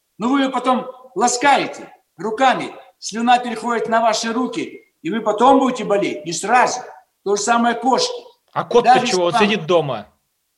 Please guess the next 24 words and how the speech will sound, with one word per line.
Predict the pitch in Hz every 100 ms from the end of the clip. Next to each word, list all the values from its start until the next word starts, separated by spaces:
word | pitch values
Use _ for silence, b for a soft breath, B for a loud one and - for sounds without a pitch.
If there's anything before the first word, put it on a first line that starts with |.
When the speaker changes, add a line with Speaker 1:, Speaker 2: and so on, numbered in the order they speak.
| _ -
Speaker 1:
А? | 233 302 - - - -
Speaker 2:
Кот | 302 196
сидит | - 233 240 202
дома, | 254 220
из | 208
квартиры | - 214 214 220 196
не | 185
выходит. | 185 190 165 143 - _ _ _ _ _ _
Speaker 1:
А | 220 247
чё | 302 311
он | 277
делает | 302 277 240 240
на | 240
полу? | 247 254 220 - - - _
Вы | 208 262
чё, | 277 269
приходите | 254 220 262 247 247
с | 240
улицы, | 254 226 220 202 - -
сразу | - 226 254 - 233 - -
спиртом | - - 269 277 - 233
протираете | 226 226 240 240 233 220
подошвы | 233 220 240 - 226
ботинок? | 226 226 311 247